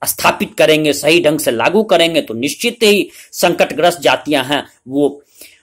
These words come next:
बच जाएंगे। जैसे संकटग्रस्त जाति हैं उनके युग्मक गैमीट को क्रायोजेनिक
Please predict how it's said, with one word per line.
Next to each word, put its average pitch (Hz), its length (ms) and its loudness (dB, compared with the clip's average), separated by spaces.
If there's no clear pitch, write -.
बच 147 240 2
जाएंगे। 117 400 -2
जैसे 196 640 2
संकटग्रस्त 180 800 0
जाति 156 460 0
हैं 151 60 -2
उनके 165 380 -2
युग्मक 147 580 0
गैमीट 185 400 2
को 127 240 -4
क्रायोजेनिक 196 720 4